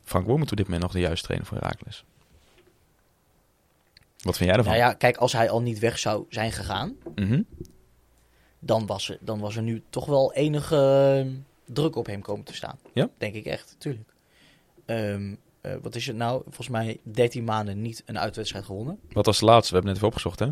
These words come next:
Speaker 2: ado, dertien
Speaker 1: ado.
Speaker 2: maart.
Speaker 1: Tweeduizend eenentwintig.
Speaker 2: Ehm, dus de, net wat ik zeg, bijna dertien maanden een uitzending niet gewonnen. En dan deze, deze reeks neergezet, terwijl het zo ongelooflijk belangrijk is. Nou, straks heb je dan nog een kans, niet volgende week, maar de week daarop tegen Fortuna weer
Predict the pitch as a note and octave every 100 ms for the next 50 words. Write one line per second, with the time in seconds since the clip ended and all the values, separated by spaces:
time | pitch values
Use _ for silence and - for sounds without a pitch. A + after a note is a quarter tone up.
0 | D3 _ G#2+ G#2+ A#2 D3+ A#2+ G#2+ C3+ G2+
1 | G#2 - _ - A2 - _ _ - G#2
2 | G2 - G2 F#2 - F#2 - - - -
3 | - - A2 G2+ G2+ G2 - B2 A#2 -
4 | - A2 A2 G#2+ G#2 - - - A2 A2
5 | G#2 A2 A2+ G#2 G#2 G2+ - G#2 - -
6 | G#2+ - G#2 A#2 D#3 - _ _ - G#2+
7 | G#2 A#2 B2 A2+ A2 G2 - G#2 A2 A2+
8 | A2 G2 G2 D3+ - - - _ _ _
9 | _ _ _ - A#2 A2 A#2 - A#2 -
10 | A2 G#2+ - A#2+ B2 C3 - A#2+ A#2+ A#2
11 | G#2+ A#2 A2 B2+ B2+ G3 - - _ -
12 | - - - - B2 G2 - C3+ - A2+
13 | G#2+ G#2+ B2+ D3+ B2 - G#2 G2 A2+ -
14 | A2 G#2 G#2 G#2 G2+ G2+ A2+ G#2 G2 -
15 | G#2+ A2 - - G2+ G2 G2+ A2 A2+ C#3+